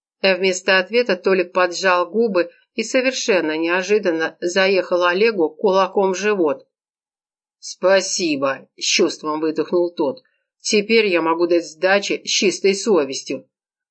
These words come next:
Он размахнулся и коротко ударил Толика в скулу. Тот отлетел и упал на землю с квакающим скриком. Потом начал подниматься,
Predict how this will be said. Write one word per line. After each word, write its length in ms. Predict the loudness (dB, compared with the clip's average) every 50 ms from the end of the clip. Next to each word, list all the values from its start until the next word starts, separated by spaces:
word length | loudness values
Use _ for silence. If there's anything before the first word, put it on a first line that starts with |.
| _
Он 180 | 0 2 2 2
размахнулся 800 | 2 0 -2 0 0 0 -2 -2 -2 0 2 2 2 2 2 2
и 80 | 2 2
коротко 420 | 2 0 2 2 0 0 0 0
ударил 400 | 0 0 2 2 2 2 2 0
Толика 460 | 0 0 0 0 0 0 0 -2 -2
в 40 | -2
скулу. 600 | -4 -4 -2 -2 0 0 0 -2 -4 -4 -8 -12 _ _ _ _ _ _ _ _ _
Тот 200 | -2 0 0 0
отлетел 720 | -2 0 0 -2 -2 -2 -2 0 2 2 2 2 0 -4 -4 _
и 80 | 0
упал 420 | 0 0 0 -2 0 0 0 2 2
на 180 | 0 0 0
землю 360 | -2 -2 -2 -2 0 0 -2 -4
с 100 | -4 -8
квакающим 800 | -8 -4 -2 -2 -2 0 0 0 0 0 0 -2 -2 -4 -4 -4
скриком. 640 | -6 -4 -2 0 0 0 -2 -2 -6 -12 -12 -14 _ _ _ _ _ _ _
Потом 300 | -4 -2 0 2 2 2
начал 300 | 0 0 0 -2 -4 -2
подниматься, 800 | -2 -4 -2 -2 -2 -2 0 0 0 0 -2 -2 -4 -4 -4 -4